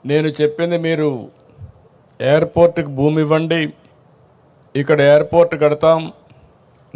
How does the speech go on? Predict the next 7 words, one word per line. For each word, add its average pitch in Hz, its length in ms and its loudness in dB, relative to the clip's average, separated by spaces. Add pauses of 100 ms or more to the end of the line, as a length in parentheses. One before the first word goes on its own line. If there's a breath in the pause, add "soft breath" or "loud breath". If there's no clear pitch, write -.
లిబరల్గా 160 520 2 (120)
కాంపెన్సేషన్ 151 680 0
ఇస్తాం, 160 300 0 (1200)
అది 165 200 2 (520)
పక్కన 175 300 0 (100)
మీరు 151 220 2
కొనుక్కోండి 151 560 -2